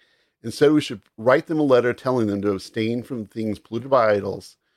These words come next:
from fornication, from what is strangled, and from blood." Yaakov's opinion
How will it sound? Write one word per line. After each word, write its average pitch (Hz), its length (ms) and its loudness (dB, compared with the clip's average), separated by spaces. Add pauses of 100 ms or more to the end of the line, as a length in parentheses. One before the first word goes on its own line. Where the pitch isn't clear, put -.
(220)
from - 100 -20
fornication, 127 920 -2
from 104 180 -16
what 101 120 -2
is 92 80 -6
strangled, 107 680 -2 (260)
and 101 180 -12
from 107 160 -6
blood." 92 420 -4 (1700)
Yaakov's 170 520 4
opinion 117 680 0